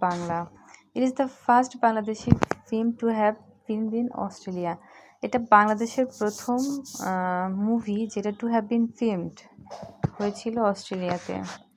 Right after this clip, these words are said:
সাকিব খানের নাম ছিল ইকবাল মাহমুদ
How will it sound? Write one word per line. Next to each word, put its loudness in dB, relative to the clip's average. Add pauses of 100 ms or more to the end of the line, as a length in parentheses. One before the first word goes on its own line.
(800)
সাকিব 0
খানের 4
নাম 4
ছিল -4
ইকবাল 2
মাহমুদ 0